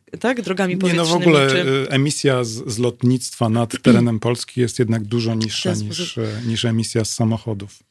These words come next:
Speaker 1: Okej, no to, to ciekawe bardzo. No i, y, co myślisz, no bo ty pracujesz właśnie w Fundacji Promocji Pojazdów Elektrycznych, więc, ym, współpracujecie, y, czy, mm, pracujecie nad tym, żeby, y, właśnie pojazdy elektryczne, samochody elektryczne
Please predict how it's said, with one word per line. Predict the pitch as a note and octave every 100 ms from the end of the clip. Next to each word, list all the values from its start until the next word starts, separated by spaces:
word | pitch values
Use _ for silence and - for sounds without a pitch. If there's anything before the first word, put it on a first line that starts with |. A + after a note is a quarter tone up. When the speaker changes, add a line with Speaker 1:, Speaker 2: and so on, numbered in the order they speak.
| G3+ F#3+
Speaker 1:
Okej, | F3+ E3 D#3+ E3+ -
no | G3+
to, | G3+ G#3
to | - G#3+
ciekawe | A#3 A#3 G#3+
bardzo. | G3+ G3 F#3 F3 - - -
No | B3+ C4+
i, | C4+ C4+ - B3+ B3+ B3+ B3+ B3+
y, | B3
co | - C#4+
myślisz, | D4+ - C4+
no | C#4
bo | C4
ty | -
pracujesz | - C#4+ - B3 A#3 -
właśnie | G#3+ -
w | G#3+
Fundacji | - G#3 A3+ G#3
Promocji | - F#3+ G3 -
Pojazdów | G3+ G3+ F#3+ G3
Elektrycznych, | F#3 - G3+ - D#3+
więc, | D#3 E3+ F3+ - - - - - G#3+
ym, | F#3+ F#3+ F#3 F#3 F#3 F#3 F#3 F#3+ F#3+ F#3+ -
współpracujecie, | - - A3+ A3+ A3+ - A3 A3+ - B3 A3+ A#3 - - G#3 G3 F#3+
y, |
czy, | - G3 -
mm, | G3+ G3
pracujecie | - A3 A#3 G#3 F#3+ -
nad | F3+ F3 -
tym, | - F#3+ G#3+ - - -
żeby, | G#3 F3+ G3+ F3+ G3 F#3+ G3 F#3+ G3 - G3
y, | F#3
właśnie | F#3 F#3+ A3
pojazdy | G3+ F#3+ F#3 F#3
elektryczne, | G3 F3+ - F#3 - F#3+ F#3+
samochody | F#3+ F#3 F3+ F3+
elektryczne | F3 F3 - F3 - F#3+ F#3+